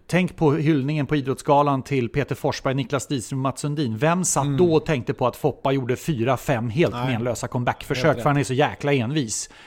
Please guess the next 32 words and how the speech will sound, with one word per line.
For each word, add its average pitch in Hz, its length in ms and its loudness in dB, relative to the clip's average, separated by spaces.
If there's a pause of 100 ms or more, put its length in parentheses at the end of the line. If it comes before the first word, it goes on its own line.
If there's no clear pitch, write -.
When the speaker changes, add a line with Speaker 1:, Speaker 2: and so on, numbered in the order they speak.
(120)
Speaker 1:
Det 139 100 2
var 139 100 6
helt 147 420 4
bortglömt. 131 500 2
Man 135 180 2
mindes 131 340 2
Speaker 2:
Mm. 131 80 -2
Speaker 1:
honom 131 200 2
för, 127 220 0 (280)
eh, 127 200 2
för 135 100 2
hans 131 160 4
Stanley 135 260 6
Cup-titlar, 131 560 -2
hans 127 180 2
V 127 180 4
M-triumf, 123 460 2
hans 123 180 2
Speaker 2:
Mm. 120 80 2
Speaker 1:
olympiska 120 400 2
guld, 123 320 2 (300)
eh, 127 140 -4
eh, 123 380 -4
gånger 131 300 2
två. 127 340 2 (320)
Eh, 127 180 0
hans 135 260 2
straffmål 123 600 0 (100)
på, 120 380 2
på 110 380 0
Corey 113 280 -2
Hirsch. - 260 -4